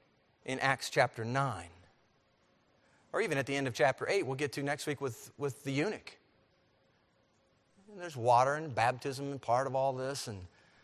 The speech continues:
Acts chapter nine, Saul's gonna be blinded. And there's this man Ananias who comes who's gonna lay hands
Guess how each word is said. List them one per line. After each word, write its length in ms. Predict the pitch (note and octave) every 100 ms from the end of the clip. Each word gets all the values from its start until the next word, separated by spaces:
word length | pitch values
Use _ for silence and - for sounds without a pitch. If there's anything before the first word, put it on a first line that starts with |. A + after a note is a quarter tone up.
| _ _ _ _
Acts 220 | C#3 -
chapter 260 | - D#3+ C#3
nine, 460 | C3 C3+ D3+ D#3+
Saul's 400 | D3+ - D3+ D#3
gonna 120 | C#3+ C#3+
be 120 | C3+
blinded. 600 | A#2+ C3 C#3+ D#3 E3+ E3 - _ - _
And 80 | C#3+
there's 100 | C#3+
this 140 | C3+
man 240 | D#3 D#3 D3+
Ananias 500 | D3 C3+ C3+ D3+ -
who 60 |
comes 320 | D3 D3+ D3+ C#3
who's 100 | C3
gonna 160 | C#3
lay 220 | B2+ C#3
hands 840 | B2+ C#3 C#3 D3 D3+ D#3 C#3+ -